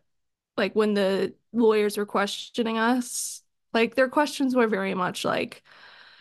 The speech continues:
I mean, they asked about, like, false accusations, right? And so you got a real clear read of the room, and, like, m-, a couple men were like, "Oh, yeah, my buddy's been falsely accused twice now of sexual assault." And another guy's like,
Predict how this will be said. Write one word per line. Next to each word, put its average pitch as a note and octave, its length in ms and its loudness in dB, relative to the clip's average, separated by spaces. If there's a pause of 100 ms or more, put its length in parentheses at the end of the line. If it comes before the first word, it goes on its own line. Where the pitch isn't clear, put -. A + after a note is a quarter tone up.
(760)
I C4+ 100 4
mean, C4+ 160 6
they B3+ 100 4
asked A#3+ 280 2
about, B3 160 2
like, A3+ 140 0
false - 320 -2
accusations, - 1040 -4
right? G#3 400 2
And A3 180 0
so A#3 140 0
you A3 220 2
got G#3+ 180 2
a G#3+ 80 2
real F4+ 300 2
clear D4+ 340 0
read A#3+ 260 0
of A3 140 0
the G#3+ 140 0
room, F#3+ 640 -6
and, G3+ 240 2
like, G3 400 -2 (340)
m-, A#3+ 160 2 (320)
a B3 100 2
couple C4+ 340 2
men G#3 300 0
were F#3 160 0
like, F3+ 380 -2 (440)
"Oh, C4 100 6
yeah, A3+ 160 4
my A3+ 120 0
buddy's G#3+ 360 0
been G#3+ 260 0
falsely G#3+ 420 0
accused - 380 -2
twice G#3+ 380 0
now A#3 180 4
of A#3+ 100 -2
sexual A#3+ 420 2
assault." A#3 460 0
And A3 120 -2
another G3 260 -2
guy's G3 260 -2
like, F3 220 -4